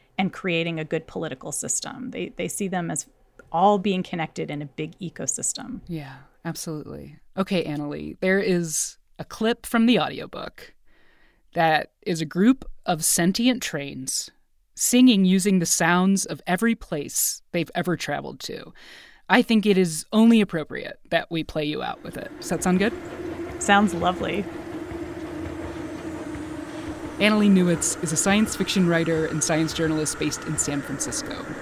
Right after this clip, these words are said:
Speaker 2: Their book, The Terraformers, comes out on January thirty-first.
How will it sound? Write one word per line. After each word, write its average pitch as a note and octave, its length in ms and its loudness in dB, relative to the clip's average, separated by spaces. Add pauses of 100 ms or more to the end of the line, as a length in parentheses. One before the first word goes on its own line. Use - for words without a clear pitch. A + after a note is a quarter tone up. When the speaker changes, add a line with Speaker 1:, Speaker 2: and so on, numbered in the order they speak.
(160)
Speaker 2:
Their F3 140 4
book, A3 220 2 (180)
The - 80 -6
Terraformers, G#3+ 840 2 (300)
comes G3 360 4
out E3 220 2 (100)
on F3 180 2
January C#3 420 -2
thirty-first. - 800 -8